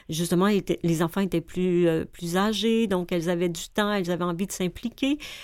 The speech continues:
Mais là, euh, des femmes jeunes, souvent, euh, mères, euh, de, de jeunes enfants,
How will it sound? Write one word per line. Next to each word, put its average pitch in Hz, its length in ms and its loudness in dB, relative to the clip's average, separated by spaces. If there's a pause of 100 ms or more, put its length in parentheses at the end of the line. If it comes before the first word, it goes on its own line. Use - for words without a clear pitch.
(220)
Mais 196 320 6
là, 226 260 6 (180)
euh, 180 180 4
des 180 200 2
femmes 214 360 0
jeunes, 247 360 2
souvent, 208 500 0
euh, 175 360 0
mères, 180 500 0
euh, 165 300 -2 (360)
de, 165 260 4
de 165 160 2
jeunes 185 320 2
enfants, 190 380 2